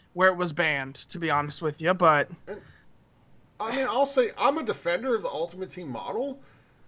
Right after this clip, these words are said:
Speaker 2: um, but I think this is just really out of touch with where gamers are in, at, like,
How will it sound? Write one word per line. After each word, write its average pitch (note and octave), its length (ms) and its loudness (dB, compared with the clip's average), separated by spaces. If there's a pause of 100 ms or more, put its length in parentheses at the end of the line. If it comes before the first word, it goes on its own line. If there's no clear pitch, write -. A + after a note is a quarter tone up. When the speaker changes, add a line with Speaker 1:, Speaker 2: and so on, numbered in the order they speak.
(340)
Speaker 2:
um, D3 420 -6 (580)
but A3 220 0
I A3 160 0
think A3+ 200 -6
this G3 180 -6
is F#3+ 100 -14
just D3+ 360 -10 (460)
really A3+ 320 -4
out F#3 180 0
of F#3 100 -8
touch C#4+ 480 -6
with D3+ 280 -8
where E3+ 300 -6
gamers C3 460 -12 (100)
are F3 380 -2
in, C#3 480 -10 (100)
at, C#3+ 260 -6
like, D3 320 -6